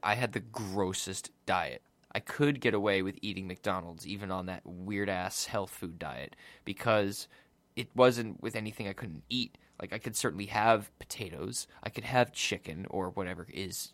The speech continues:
supposedly chicken. So I would get the largest chicken McNuggets I could get.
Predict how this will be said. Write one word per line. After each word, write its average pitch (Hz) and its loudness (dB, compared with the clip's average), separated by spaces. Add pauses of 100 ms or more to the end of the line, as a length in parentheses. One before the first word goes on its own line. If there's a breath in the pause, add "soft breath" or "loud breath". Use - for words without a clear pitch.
supposedly 101 -6
chicken. 87 -10 (360 loud breath)
So 110 8
I 110 2
would 120 6
get 123 2
the 113 4
largest 107 6 (120)
chicken 107 -2
McNuggets 95 -2
I 87 -6
could 87 -14
get. - -8